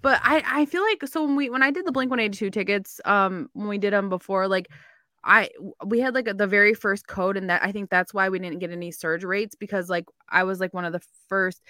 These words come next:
It took me a while to get in, but once I got in, like, tickets were going quick,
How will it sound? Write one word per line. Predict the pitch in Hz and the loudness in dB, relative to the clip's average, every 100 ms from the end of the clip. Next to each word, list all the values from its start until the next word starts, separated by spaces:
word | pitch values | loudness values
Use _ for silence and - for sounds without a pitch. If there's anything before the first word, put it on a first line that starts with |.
| - | -4
It | 226 | 0
took | 262 262 | 0 0
me | |
a | 254 | 4
while | 226 214 | 4 4
to | |
get | 190 190 | 0 -2
in, | 160 175 202 | -2 -4 -2
but | 170 | -2
once | 185 | -2
I | 196 | -2
got | 185 175 | 4 4
in, | 170 175 | 4 -2
like, | 175 - | -6 -6
tickets | 202 202 | -6 -6
were | 190 | -4
going | 190 175 | -4 -6
quick, | - 175 | -4 -4